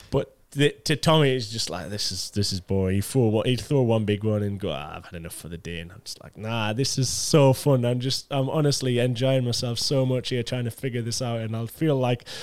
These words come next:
I'll go a little bit more like the, the, end of last year when I was riding here and I started to sit down off the takeoff, and I'd be doing it a few times, and then I'd, I'd get it in a moto, like, most laps, and I'm just so buzzing with myself, and I'm just, like,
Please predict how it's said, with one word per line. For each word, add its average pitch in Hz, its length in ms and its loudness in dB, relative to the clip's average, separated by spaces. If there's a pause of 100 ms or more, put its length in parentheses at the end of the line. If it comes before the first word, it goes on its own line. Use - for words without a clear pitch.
(520)
I'll 135 100 0
go 135 260 6
a - 20 8
little 151 260 6
bit 143 160 2
more 139 220 6
like 127 200 4
the, 139 260 4
the, 135 220 0 (340)
end 160 200 2
of 135 60 6
last 135 260 2
year 131 120 6
when 127 100 2
I 123 60 2
was 117 120 2
riding 117 280 2
here 113 300 2 (220)
and 127 120 2
I 117 40 2
started 117 260 2
to 110 100 -2
sit - 200 0
down 120 200 4
off 120 100 0
the - 60 -4
takeoff, 107 480 0
and 113 80 -2
I'd 107 100 -2
be 107 60 -4
doing 123 220 0
it 113 40 -2
a - 40 -4
few 120 220 -2
times, 107 300 -6
and 107 80 -2
then 117 120 2
I'd, 113 120 0 (200)
I'd 120 260 0
get 143 140 4
it 131 80 4
in 127 80 2
a 123 40 2
moto, 123 280 4
like, 120 200 4
most 131 280 2
laps, 120 180 -2
and 120 100 -4
I'm 120 140 -2
just 117 220 -2
so 165 180 6
buzzing 127 320 4
with 127 100 2
myself, 120 360 0
and 135 80 0
I'm 143 100 0
just, 165 160 0
like, 147 220 2